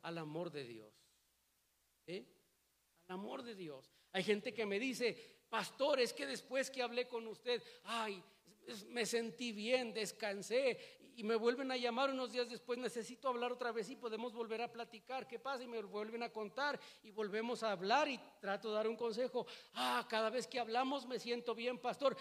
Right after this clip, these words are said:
pero mi plática no le dura mucho, unas cuantas horas, unos días después otra vez está con la misma complicación.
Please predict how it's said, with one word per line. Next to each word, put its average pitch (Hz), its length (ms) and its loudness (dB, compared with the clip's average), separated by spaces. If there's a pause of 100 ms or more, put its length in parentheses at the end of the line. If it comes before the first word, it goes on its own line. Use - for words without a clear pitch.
(160)
pero 262 200 8
mi 254 120 2
plática 254 520 6
no 247 120 0
le 247 140 8
dura 247 240 2
mucho, 254 400 -2
unas 240 220 -2
cuantas 247 420 -4
horas, 269 320 4 (240)
unos 247 320 -2
días 254 240 4
después 254 460 -2
otra 254 260 0
vez 254 240 0
está 262 340 2
con 262 220 -2
la 247 120 4
misma 254 580 -2
complicación. 262 1160 0